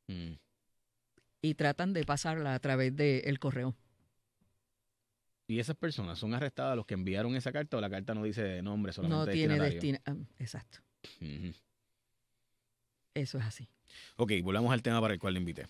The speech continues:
Speaker 2: Sí.
Speaker 1: La creatividad humana.
Speaker 2: El
Speaker 1: O sea,
Speaker 2: ingenio es increíble.
Speaker 1: Sí, y, y honestamente, yo, o sea, lo de llamear las llamadas es porque pienso que deberíamos, que es una inversión que el país debería hacer por todos los problemas que ha habido de,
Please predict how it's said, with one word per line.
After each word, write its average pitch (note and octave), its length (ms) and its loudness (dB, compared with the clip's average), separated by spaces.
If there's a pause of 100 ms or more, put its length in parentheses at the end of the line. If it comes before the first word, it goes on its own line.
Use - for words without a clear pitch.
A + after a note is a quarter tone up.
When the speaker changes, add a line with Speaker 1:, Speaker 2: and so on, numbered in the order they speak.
(100)
Speaker 2:
Sí. - 200 -4 (760)
Speaker 1:
La E2 100 -10
creatividad E2+ 420 -6
humana. F#2 280 -4 (2250)
Speaker 2:
El D#3+ 140 2
Speaker 1:
O - 20 4
sea, E3+ 80 4
Speaker 2:
ingenio F#3+ 580 2
es F3 440 -4
increíble. B2+ 540 -4 (120)
Speaker 1:
Sí, G#3+ 280 0 (160)
y, C#3 440 2
y C3 140 0
honestamente, D#3 840 0 (680)
yo, A2+ 340 -4 (640)
o - 60 -14
sea, A#2+ 160 -2
lo A#2 100 -2
de A2 140 -2
llamear G#2 260 -4
las B2 120 0
llamadas B2+ 340 -2
es A#2+ 80 -4
porque A2+ 320 -6
pienso A2+ 560 -4 (180)
que G#2 100 -6
deberíamos, G2 420 -6 (100)
que A2+ 80 -4
es A2 60 -2
una A#2+ 100 0
inversión B2 340 -2
que B2+ 80 -2
el G#2+ 80 0
país A2+ 420 0
debería A2 360 0
hacer G2+ 240 -4
por F#2+ 180 -6
todos F2 160 -10
los F#2+ 100 -8
problemas G#2 300 -4
que - 160 -4
ha - 20 0
habido G2 360 0
de, E2+ 260 -4